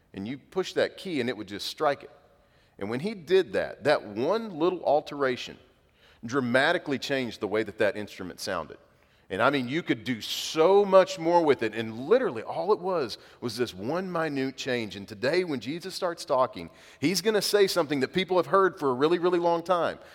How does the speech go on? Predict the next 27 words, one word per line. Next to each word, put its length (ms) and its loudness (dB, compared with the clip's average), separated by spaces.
But 120 6
in 140 0
typical 440 4
greatest 400 4
sermon 280 0
fashion, 500 2
he's 220 -2
gonna 180 4
change 380 0
a 40 -4
while. 440 -2
Seven. 340 -2
We're 100 4
gonna 140 6
start 300 6
in 100 -2
verse 240 0
twelve, 400 6
and 100 -4
we're 60 -10
just 160 -4
gonna 160 -2
read 260 -6
that 200 2
one 200 0
verse 320 -4
and 160 -10